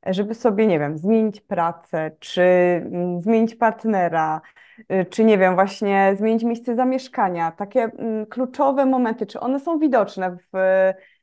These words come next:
w tej metafizyce, w ty-, w tym, e, wykresie naszym urodzeniowym? Czy to jest widoczne, czy ty możesz powiedzieć, przepowiedzieć rzeczy, które staną się dla nas w życiu?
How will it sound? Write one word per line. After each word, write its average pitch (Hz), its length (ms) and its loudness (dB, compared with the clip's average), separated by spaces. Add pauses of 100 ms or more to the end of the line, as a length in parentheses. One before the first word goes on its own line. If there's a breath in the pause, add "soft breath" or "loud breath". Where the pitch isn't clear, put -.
(320)
w - 120 -20
tej 233 180 0
metafizyce, 240 1040 -2
w - 160 -20
ty-, 247 260 0
w - 160 -20
tym, 269 360 -2
e, 208 360 -4 (480)
wykresie 240 300 -6
naszym 214 280 -8
urodzeniowym? 202 800 0
Czy - 120 -20
to 262 160 0
jest 254 140 -2
widoczne, 240 320 -6
czy - 100 -18
ty 226 120 -2
możesz 233 380 0
powiedzieć, 214 520 0 (540 soft breath)
przepowiedzieć 269 840 0
rzeczy, 220 300 -2
które 202 340 -4
staną 202 460 -6
się 190 460 -2
dla 190 340 -2
nas 180 480 -6
w 180 80 -18
życiu? 175 420 -8